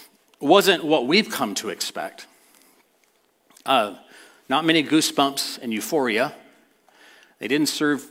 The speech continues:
coffee out in the lobby beforehand. Uh, it seemed more mandatory than what we make it these days. Uh,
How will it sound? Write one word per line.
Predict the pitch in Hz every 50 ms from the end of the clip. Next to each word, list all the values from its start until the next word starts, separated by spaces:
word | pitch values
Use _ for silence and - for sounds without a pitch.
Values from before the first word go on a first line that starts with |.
| - - - -
coffee | - - - 165 156 - - 127 113 120 117
out | 123 127 127 - -
in | 120 123
the | 120 120
lobby | 131 139 143 135 117 117 113 131
beforehand. | 123 123 - - 151 151 135 - 117 104 104 120 160 - - - _ _ _ _ _ _ _ _ _ _ _ _ _ _ _ _ _ _ _ _ -
Uh, | - 117 120 120 117 107 104 - - - - - - - - _ _ _ _ _ _ _ _ _ _ _ _ _ _ _ _ _ _ _ _ _ _ _ _ _ _ _ -
it | 135 160 -
seemed | - - 262 262 254 208 160
more | 180 196 196 175
mandatory | 170 185 202 208 185 147 113 - - - 117 107 107 110 113
than | 117 123 117 117
what | 127 123 113
we | 131 147 147
make | 127 113 107 98 - 104
it | 104 107 - - 117
these | 117 120 117 -
days. | - 98 95 90 98 117 127 - - - - _ _ _ _ _ _ _ _ _ _ _ -
Uh, | - 123 127 131 127 113 101 107